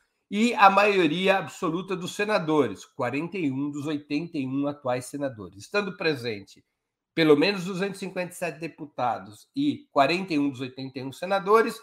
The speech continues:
cinquenta por cento mais um dos votos, aprova-se o projeto de decreto legislativo convocando esse referendo sem necessidade de promulgação presidencial. Decretos legislativos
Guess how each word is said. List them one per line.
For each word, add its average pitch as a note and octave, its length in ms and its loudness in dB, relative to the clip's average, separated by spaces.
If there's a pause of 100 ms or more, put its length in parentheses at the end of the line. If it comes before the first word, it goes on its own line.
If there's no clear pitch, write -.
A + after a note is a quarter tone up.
(320)
cinquenta G#3+ 760 2
por - 180 -14
cento D#3+ 340 -8
mais D3 320 -4
um B2 280 -8
dos C#3+ 240 -6
votos, A3 760 2 (560)
aprova-se D#3+ 760 2
o D#3 40 -14
projeto D3 520 -4
de C3 60 -14
decreto C3+ 440 -6
legislativo E3 1000 -2 (480)
convocando A#3 1200 4
esse D3 260 -6
referendo F#3+ 680 -8 (280)
sem C4+ 300 -2
necessidade E3 840 -4
de D#3+ 80 -14
promulgação D#3+ 760 -6
presidencial. C#3+ 680 -10
Decretos A2+ 540 -16
legislativos F3 800 -8